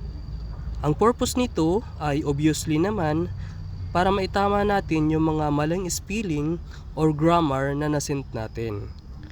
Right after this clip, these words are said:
Nakakahiya yun, lalo kung perfectionist ang na-chat natin. Paano ito gagawin?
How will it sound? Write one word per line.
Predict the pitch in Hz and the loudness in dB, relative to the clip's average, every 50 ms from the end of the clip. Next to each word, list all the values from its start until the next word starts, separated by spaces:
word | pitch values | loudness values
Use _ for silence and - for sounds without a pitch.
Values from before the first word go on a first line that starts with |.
| - - - - - - - | -12 -12 -12 -12 -8 -6 -4
Nakakahiya | 131 - 135 131 - 135 135 139 139 139 135 127 123 113 | -2 0 0 0 0 0 0 2 2 2 2 2 2 2
yun, | 120 151 180 165 127 117 113 - - - - | 0 0 0 0 -2 -4 -6 -8 -12 -10 -6
lalo | - 135 131 131 135 | -4 -2 0 0 0
kung | 131 - 131 127 123 | -2 -2 -2 -4 -2
perfectionist | - 135 127 127 - - 131 - - - 139 131 127 127 131 139 | -2 -4 -4 -4 -4 -6 -4 -4 -2 -2 0 0 -2 -2 -4 -4
ang | 135 127 127 | -4 -2 -4
na-chat | 123 123 135 131 127 127 120 | -2 -2 -4 -4 -4 -4 -4
natin. | 107 107 - 123 123 117 110 107 98 - - - - - - - - - - - - - - - - - - - | -4 -4 -2 -2 -2 -2 -2 -2 -4 -4 -6 -8 -8 -8 -10 -10 -10 -10 -8 -8 -8 -10 -10 -10 -10 -8 -6 0
Paano | - 147 175 214 247 | 4 4 6 6 4
ito | 254 - 226 | 4 4 2
gagawin? | 185 170 147 127 127 120 123 143 151 143 117 107 113 | 4 2 2 2 2 2 2 2 2 2 0 -2 -4